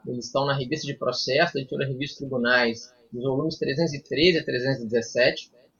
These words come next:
É, eu tentei mostrar que essa palavra, como ela pode ser entendida de várias maneiras, ela precisava ser organizada, melhor assim, vamos dizer. E aí eu pretendi fazer uma classificação a partir desses conceitos. E aí é o que eu passo a explicar.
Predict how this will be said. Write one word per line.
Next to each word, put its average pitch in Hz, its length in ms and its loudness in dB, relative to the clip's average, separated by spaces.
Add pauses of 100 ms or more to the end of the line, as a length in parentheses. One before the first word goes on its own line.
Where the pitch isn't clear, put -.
(180)
É, 131 340 0
eu 175 60 4
tentei 190 400 2
mostrar 160 600 6
que 180 380 2
essa - 220 2
palavra, 165 460 8
como 175 280 -2
ela 170 160 2
pode 135 300 2
ser 139 160 -2
entendida 127 560 -4
de 135 140 -2
várias 156 320 6
maneiras, 147 400 2
ela 170 100 4
precisava 165 320 2
ser 175 460 2
organizada, 175 760 4
melhor 123 300 0
assim, 123 300 -6
vamos 127 220 -2
dizer. 104 340 -8 (480)
E 170 80 4
aí 214 120 6
eu 240 100 6 (420)
pretendi 175 480 2
fazer 160 240 2
uma 160 180 2
classificação - 880 0 (360)
a 139 120 -2
partir 190 480 2
desses 180 300 0
conceitos. 170 680 -4 (300)
E 214 220 2
aí 202 240 4
é 208 60 4
o 202 40 0
que - 80 -4
eu - 60 -6
passo 170 240 4
a 170 40 2
explicar. 160 480 -4